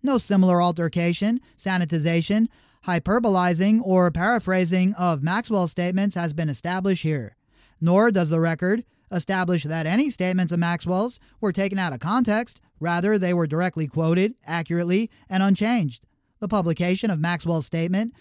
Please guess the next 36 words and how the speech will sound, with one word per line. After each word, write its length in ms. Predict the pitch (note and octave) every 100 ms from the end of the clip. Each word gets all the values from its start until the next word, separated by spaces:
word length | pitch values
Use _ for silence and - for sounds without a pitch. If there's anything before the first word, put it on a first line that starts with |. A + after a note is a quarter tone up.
| _ -
that 180 | F#3 D#3
Robert's 380 | E3+ F3+ F3 -
claims 360 | E3 F#3 A3
are 80 | E3+
obvious 380 | E3+ E3 D#3+ C#3
lies 420 | D3+ F3 A3 A#3 _ _
does 180 | F#3+ C3+
not 240 | D#3 C4
distort 480 | - F#3 E3+ E3+ A#3 -
or 180 | F#3 F3
misrepresent 720 | F3 D#3+ F3+ D#3+ D#3 E3+ F3+
the 60 | C#3+
message 540 | D#3 D3+ E3+ F#3+ - _ -
Maxwell 460 | C#3 A#3 - G3+ F3+
intended 460 | E3+ F3+ F3 E3+
to 60 | D3+
convey 580 | D#3+ D3 D#3+ A3+ G#3 - _ -
to 100 | A3
the 120 | C#4
public 420 | G3 F#3 F3+ F3+
with 180 | D3+ A3
the 80 | -
press 260 | E3+ E3 C#3+
release. 460 | D3 G3+ C3 - _ _ _ _ _ _ _ _ -
Because 320 | E3 G3 F#3
the 120 | E3
purpose 440 | - F#3 G3+ A#3 G#3
of 160 | F3+
the 160 | D#3 E3
issuance 420 | F#3 G3+ A3 A#3
of 80 | F3
the 80 | D3
press 280 | F#3 F3+
release 360 | D#3+ E3+ A#3 -
was 260 | F3+ F3 D#3
publication, 760 | F3+ D#3+ - F3+ F3+ A#3+ C4+